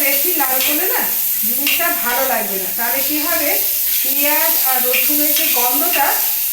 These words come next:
বেশি ভালো লাগে না। এবার আমি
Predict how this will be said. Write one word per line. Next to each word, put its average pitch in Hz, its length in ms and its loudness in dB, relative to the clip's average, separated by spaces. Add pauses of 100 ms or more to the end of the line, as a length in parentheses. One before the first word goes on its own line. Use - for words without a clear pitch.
(180)
বেশি 247 220 -4 (120)
ভালো 262 180 2 (100)
লাগে 185 260 -2
না। 175 80 -6 (2250)
এবার 302 180 2 (100)
আমি 320 140 -4